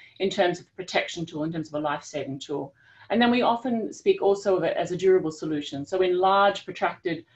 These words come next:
refugee situations where, um, the ability to provide some resettlement for some, some parts of that,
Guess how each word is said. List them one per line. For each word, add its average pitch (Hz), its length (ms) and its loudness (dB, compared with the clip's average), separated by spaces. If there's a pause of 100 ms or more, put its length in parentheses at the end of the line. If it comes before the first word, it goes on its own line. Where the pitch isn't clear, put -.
(100)
refugee 170 380 -4
situations 156 1080 -2
where, 151 400 2 (320)
um, 156 440 0
the 180 140 2
ability 190 340 6
to - 180 -10
provide 170 380 2
some 196 220 2
resettlement 170 480 -2
for 156 60 -16
some, 180 540 -4 (180)
some 196 280 0
parts - 320 -2
of - 80 -16
that, 156 180 0